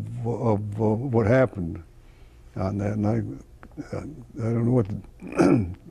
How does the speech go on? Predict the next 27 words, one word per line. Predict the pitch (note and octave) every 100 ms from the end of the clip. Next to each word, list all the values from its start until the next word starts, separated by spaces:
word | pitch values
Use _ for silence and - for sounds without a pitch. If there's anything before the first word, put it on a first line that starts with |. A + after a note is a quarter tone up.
| -
<clears throat> |
let | A#2 A#2
somebody | - A#2+ A2 G#2
see | - B2
that. | A2+ A2+ A#2+ A#2
Uh, | G2+ G2+ - - - - - - G#2
I |
don't | A2+ G#2+
think | A#2 G#2+
I | A2
could | F#2 -
publish | B2 A2 -
it | G2+
myself, | G2+ F#2 A2 A#2 F#2+ F#2
'cause | - F2+ F#2
it | F#2+
isn't. | G#2+ G2 F#2 F#2+ - - - - - - - - - - - - -
But | G#2+ G#2
then | C#3 C3+
the | A#2
only | A2+ B2 C3 E3 B2 - - -
part | - D3+ C#3
about | A2 D3 C#3 C3
it |
is | E3 G#2+
he |
never, | B2+ C3 D3+ C3+